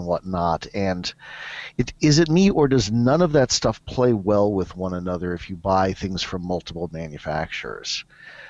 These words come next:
Um, I mean, I'm, I'm just keep stumbling over things here with various systems where if I mix, you know, the digital switcher with the, the company that's making the extenders, they don't like to talk to one another, or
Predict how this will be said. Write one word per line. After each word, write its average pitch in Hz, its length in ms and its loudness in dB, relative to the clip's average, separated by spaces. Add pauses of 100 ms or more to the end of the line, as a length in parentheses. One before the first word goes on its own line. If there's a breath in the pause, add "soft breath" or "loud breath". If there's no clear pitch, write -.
(460 loud breath)
Um, 87 600 0
I 92 120 -2
mean, 92 220 -4
I'm, 101 300 0
I'm 98 340 0
just - 280 -4
keep - 200 -4
stumbling 98 540 -2
over 82 420 -4
things 92 360 -4
here 90 180 0
with 87 160 -2
various 82 400 -2
systems 82 560 -2
where 82 280 0
if - 120 -8
I 85 120 0
mix, - 540 -2 (540 loud breath)
you 92 160 0
know, 85 280 0
the 85 120 -4
digital 95 420 -2
switcher 92 560 0
with 85 280 -4
the, 78 300 0
the 73 120 -10
company 87 500 -2
that's 80 280 -2
making 95 280 0
the 76 140 -2
extenders, 90 840 0
they 78 100 0
don't 76 180 -4
like 82 180 -4
to - 100 -8
talk - 320 -2
to 90 100 -2
one 85 200 0
another, 85 440 0
or 87 260 0